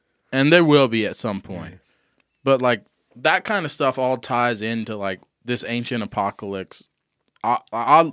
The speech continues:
Speaker 1: in, in, in a small way, not necessarily. It's all. It's not actually at all. I don't think about flying crafts, but
Speaker 2: Well, he talks about,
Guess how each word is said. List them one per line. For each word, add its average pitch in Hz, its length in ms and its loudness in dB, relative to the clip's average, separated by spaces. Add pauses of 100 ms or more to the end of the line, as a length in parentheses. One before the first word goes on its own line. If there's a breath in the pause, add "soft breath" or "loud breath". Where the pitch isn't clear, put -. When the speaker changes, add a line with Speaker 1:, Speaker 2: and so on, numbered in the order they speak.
(100)
Speaker 1:
in, 185 240 -4
in, 202 320 -4
in 190 160 -4
a 123 60 -4
small 98 640 -6
way, 90 240 -14
not 131 220 -4
necessarily. 107 720 -8
It's 98 140 -12
all. 98 360 -12
It's 117 160 -14
not 165 260 0 (540 soft breath)
actually 107 460 -4
at 92 80 -8
all. 120 240 0
I 95 80 -2
don't 92 180 -8
think 101 200 -10
about 90 220 -14
flying 101 540 -4
crafts, 90 420 -10
but 110 240 -10
Speaker 2:
Well, 190 440 2
he 185 180 -6
talks 190 340 -2
about, 147 440 0